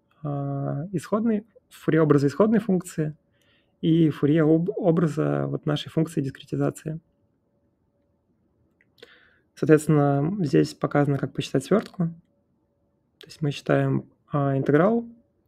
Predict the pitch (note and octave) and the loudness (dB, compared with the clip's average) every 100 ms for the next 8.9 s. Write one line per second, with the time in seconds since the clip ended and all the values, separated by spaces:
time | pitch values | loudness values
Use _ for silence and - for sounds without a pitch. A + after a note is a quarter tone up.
0 | _ _ _ _ _ - - D3 C#3 C#3 | _ _ _ _ _ -20 -6 -2 -2 0
1 | D3 D3 C#3 C#3 C3+ C3+ A3+ A#3+ G#3 F#3+ | 2 2 2 2 0 0 0 0 2 0
2 | F3+ - D#3+ D#3 E3 _ _ _ - D#3+ | -2 -8 -6 -6 -10 _ _ _ 0 2
3 | E3 D#3+ D3 C#3+ D#3 G3+ D#3 C#3+ C#3+ C#3 | 4 2 0 -2 -4 -4 -4 -2 -2 -4
4 | C#3 C3 C#3 D3+ _ _ _ _ _ _ | -4 -4 -6 -10 _ _ _ _ _ _
5 | _ _ _ _ _ - C#3+ C#3+ C#3+ C#3 | _ _ _ _ _ 2 4 6 4 0
6 | - - - D#3 - C3+ - D#3 D3+ G#3 | -8 -10 -4 -2 0 0 -2 -4 -2 -2
7 | - G3 F#3 G3 E3+ D3+ E3 D#3 C#3 C#3 | -2 -4 -2 -2 -4 0 2 2 2 0
8 | D3 D#3 - - D#3+ C3+ C#3 C3+ | 0 -4 -8 -8 -4 -2 -2 -2